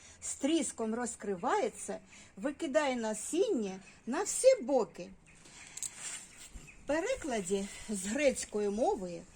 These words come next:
слово "флокс" означає "полум'я".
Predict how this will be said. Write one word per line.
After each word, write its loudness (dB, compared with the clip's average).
слово 2
"флокс" 0
означає -2
"полум'я". 0